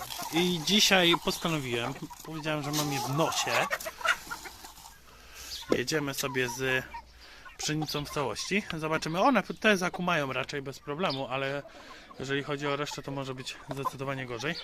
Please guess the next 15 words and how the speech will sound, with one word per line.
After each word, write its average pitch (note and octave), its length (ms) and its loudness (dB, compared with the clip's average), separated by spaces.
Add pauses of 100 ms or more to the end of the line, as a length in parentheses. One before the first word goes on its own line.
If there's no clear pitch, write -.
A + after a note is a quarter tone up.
(480)
Patrzcie, A2+ 300 -2
ile G#2+ 220 0
rosolaków. A2 640 -6 (720)
Nie D3+ 200 0
no, B2+ 120 -2
z - 60 -8
tych - 160 -6
panów D3+ 260 0
to C3 120 -8
tylko C3+ 200 -4
ten E3 220 2
zostaje. E3 460 6 (1500)
Żółtek, C#3+ 540 0 (920)
a A#2 120 2
resztę A#2 380 0